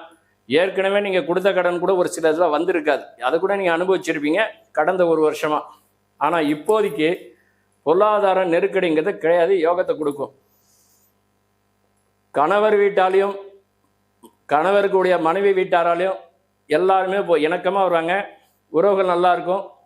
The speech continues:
குடும்பங்கள் நல்லா இருக்கும். ரெண்டாவது, திருமண வாழ்க்கைங்கிறது நல்லா இருக்கும். சில பேருக்கு திருமணங்கிறதே பேச்சு எடுத்தாலே அங்க பிரச்சனையா இருக்கும். இப்ப அவர் ஏழாம் இடத்தை பார்க்கறதுனால,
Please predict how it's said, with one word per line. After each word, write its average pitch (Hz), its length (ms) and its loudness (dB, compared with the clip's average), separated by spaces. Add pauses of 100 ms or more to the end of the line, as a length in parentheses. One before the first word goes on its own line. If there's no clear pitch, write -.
குடும்பங்கள் 180 680 0
நல்லா 180 220 2
இருக்கும். 170 320 -4 (180)
ரெண்டாவது, 185 440 0 (360)
திருமண 208 380 2
வாழ்க்கைங்கிறது 185 640 0
நல்லா 180 220 2
இருக்கும். 180 280 -4
சில 180 160 -2
பேருக்கு 190 320 0
திருமணங்கிறதே 196 800 0 (140)
பேச்சு 202 340 0
எடுத்தாலே 190 380 0
அங்க 196 140 -4
பிரச்சனையா 190 440 -2
இருக்கும். 190 300 -2 (540)
இப்ப 165 200 -2
அவர் 165 160 0
ஏழாம் 208 340 2
இடத்தை 196 220 0
பார்க்கறதுனால, 180 480 0